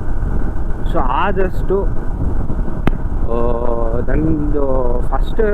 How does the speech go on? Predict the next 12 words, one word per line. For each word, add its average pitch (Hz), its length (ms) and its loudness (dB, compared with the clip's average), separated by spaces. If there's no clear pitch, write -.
ಲಿಸ್ಟಲ್ಲಿರೋದೇ 165 540 0
ಕರ್ನಾಟಕದಲ್ಲಿರೋ 139 960 0
ಪ್ಲೇಸಸ್ಸು. 117 580 0
ಕರ್ನಾಟಕನ 135 640 0
ಕಂಪ್ಲೀಟಾಗಿ 143 840 0
ಎಕ್ಸ್‌ಪ್ಲೋರ್ 131 440 0
ಮಾಡ್ಬೇಕು, 123 520 0
ಒಂದೊಂದ್ 139 460 0
ಇಂಚು 147 360 0
ಬಿಡ್ದಂಗ್ 131 440 0
ಸುತ್ತಾಡ್ಬೇಕು 127 880 0
ಅಂತ. 104 200 0